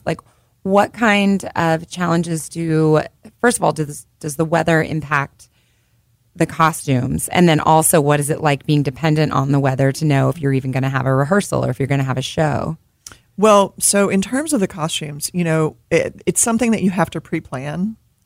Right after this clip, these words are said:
Speaker 2: um, especially from a cleaning standpoint, because, you know, they are out there in a hundred and five degree weather and they are sweating profusely. And so what we had to do was,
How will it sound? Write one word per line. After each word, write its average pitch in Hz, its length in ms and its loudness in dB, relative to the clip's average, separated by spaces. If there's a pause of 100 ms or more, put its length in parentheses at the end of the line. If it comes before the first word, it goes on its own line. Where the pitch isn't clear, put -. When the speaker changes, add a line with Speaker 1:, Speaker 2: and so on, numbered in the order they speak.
Speaker 2:
um, 156 260 0
especially 202 380 0
from 180 180 -2
a 143 40 -10
cleaning 156 400 -8
standpoint, - 580 -12 (400)
because, 185 600 2
you 175 80 -4
know, 165 140 0
they 190 220 2
are 175 160 4
out 170 240 0
there 147 400 -6
in 151 360 -8
a - 60 -6
hundred 165 220 -4
and 156 100 -6
five 151 160 -2
degree - 220 -12
weather 147 420 -2
and 143 180 -10 (360)
they 180 360 2
are 156 240 4
sweating 147 920 -4 (720)
profusely. 190 800 -2 (480)
And 180 200 4
so 165 640 4
what 175 340 2
we 208 120 2
had 180 240 -2
to 165 80 -4
do 269 260 -2
was, 151 380 0